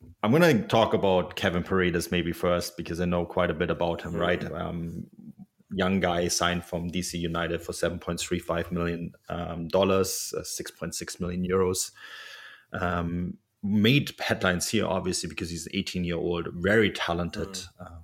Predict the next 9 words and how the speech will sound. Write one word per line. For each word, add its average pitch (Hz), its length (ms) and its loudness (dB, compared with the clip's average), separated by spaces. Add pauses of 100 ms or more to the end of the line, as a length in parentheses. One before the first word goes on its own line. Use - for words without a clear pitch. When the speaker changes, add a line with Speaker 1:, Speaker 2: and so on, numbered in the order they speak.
(140)
Speaker 1:
broken 98 320 0
in, 92 220 -2
into 90 200 -2
M 90 160 0
L 82 80 -2
S, - 420 -6 (200)
um, 82 640 -8 (180)
last 87 440 -2
year. 90 280 0